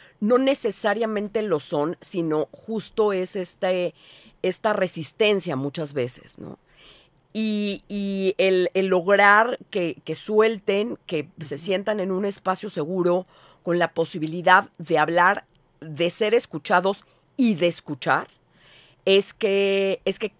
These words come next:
cambia la forma en la que se escucha, se entiende, se reflexiona, y entonces, en un, en un capítulo siguiente,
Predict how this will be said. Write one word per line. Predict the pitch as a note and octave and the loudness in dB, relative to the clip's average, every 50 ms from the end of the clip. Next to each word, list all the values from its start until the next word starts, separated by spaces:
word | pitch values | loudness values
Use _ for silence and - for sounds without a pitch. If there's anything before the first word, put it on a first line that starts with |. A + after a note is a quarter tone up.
| _ | _
cambia | - G#3+ G3+ G3+ G#3 G3+ G#3 G#3 G#3 G3+ G#3 - | 2 4 4 4 2 0 0 2 2 2 2 0
la | F3+ F3 D#3+ | -2 -4 -4
forma | - - - G3 F#3+ F#3+ F#3+ G3 F#3+ G3 - - | -4 -2 -2 0 0 0 0 -2 -2 -2 -2 -4
en | - D3+ D3 D3 | -6 -6 -4 -4
la | D3+ D3+ - | -4 -6 -4
que | - D#3 D3 | -6 -6 -6
se | - - - D3+ | -6 -6 -6 -4
escucha, | D3 - - - - B3 C4 - - F#3 E3+ F3 G#3+ - _ _ _ _ _ _ _ _ _ _ | -6 -6 -8 -8 -6 -6 -6 -4 0 0 2 2 0 -2 _ _ _ _ _ _ _ _ _ _
se | - - - - F3+ D#3 D3+ - - _ | -12 -10 -4 0 0 2 2 0 -2 _
entiende, | - D3 C#3+ C#3+ C#3 - G3+ G#3+ A3+ A#3 A3+ A3+ B3 | -4 -4 -4 -4 -4 -2 0 2 2 2 2 0 0
se | - - F3 | 0 -2 -4
reflexiona, | C#3+ D3 C#3 - D3+ D3 - - - F#3+ F3 F3+ G3 G3+ G#3 - | -4 -6 -6 -6 -6 -8 -6 -4 -2 0 0 0 0 -2 -4 -4
y | - F3+ F3 F#3 | -4 -2 0 0
entonces, | G3 G3 - - A3+ G#3+ G#3+ F#3+ - G#3 G3+ C4+ D4+ - - _ _ _ _ _ _ _ _ _ _ _ _ _ _ _ _ _ - - - _ _ | 0 0 2 2 2 2 0 -2 -2 -4 -4 -4 -6 -10 -12 _ _ _ _ _ _ _ _ _ _ _ _ _ _ _ _ _ -20 -20 -20 _ _
en | D#3 D#3 D3 D3+ | -4 -2 0 0
un, | D#3 E3 E3 D#3+ - | -2 -2 -4 -4 -6
en | E3+ D#3 C#3 C#3+ | -6 -4 -4 -2
un | D3+ D#3+ D#3+ E3+ F3+ E3+ D#3 - | -4 -4 -4 -6 -8 -10 -8 -4
capítulo | - E3+ - - - G#3+ F#3 - - F#3 F3 F#3 F3 F3 E3 D#3+ D#3 D3 - _ _ - - - - - _ | -2 -2 -2 -2 -6 -8 -8 -6 -4 -4 -2 0 0 2 2 2 0 -2 -6 _ _ -20 -20 -20 -20 -20 _
siguiente, | - - - G3+ F3 G3+ A#3+ A3 A#3+ A3+ - - G#3 A3+ A#3+ | -10 -8 -6 -6 0 2 2 4 2 2 0 0 0 0 0